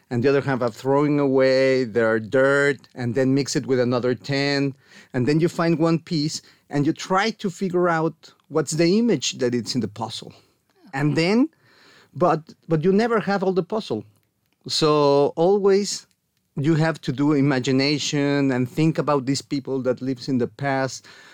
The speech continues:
Speaker 1: So it's a really incredible thing to do.
Speaker 2: Okay. I have to admit, when I've done puzzles, they usually are the older one where you have a few pieces
Speaker 1: <laughs>
Speaker 2: missing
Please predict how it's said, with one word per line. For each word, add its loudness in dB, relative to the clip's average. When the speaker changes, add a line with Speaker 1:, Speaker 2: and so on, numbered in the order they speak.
Speaker 1:
So 0
it's 0
a -2
really 2
incredible -6
thing -10
to -12
do. -10
Speaker 2:
Okay. -20
I -8
have -2
to -4
admit, -2
when -4
I've -6
done -4
puzzles, -8
they -4
usually -2
are -4
the -4
older -4
one 2
where 0
you -2
have -4
a -4
few -10
pieces -2
Speaker 1:
<laughs> 2
Speaker 2:
missing 0